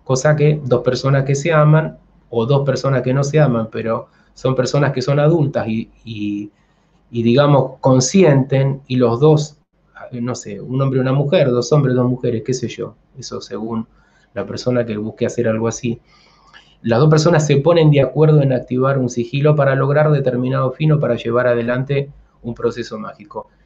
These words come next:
Entiendo que la mirada cristiana sobre estos asuntos, lógicamente que es, es pecado, pero en definitiva todos somos energía y todos tenemos energía sexual. Siguiente punto, muchos hombres,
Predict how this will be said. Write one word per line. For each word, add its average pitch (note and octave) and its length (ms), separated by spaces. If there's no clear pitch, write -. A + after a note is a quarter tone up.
Entiendo E3 420
que D3+ 100
la C#3+ 120
mirada D#3+ 340
cristiana D3+ 500
sobre B2+ 280
estos C#3+ 220
asuntos, C#3 540
lógicamente B2+ 640
que A#2+ 160
es, A#2+ 220
es A2 100
pecado, A#2+ 540
pero E3+ 180
en E3 60
definitiva D#3 560
todos D3+ 300
somos B2+ 280
energía C#3 600
y C3+ 100
todos E3 440
tenemos A#2 460
energía A2+ 440
sexual. G#2 560
Siguiente D3+ 580
punto, A2+ 600
muchos E3+ 720
hombres, B2 640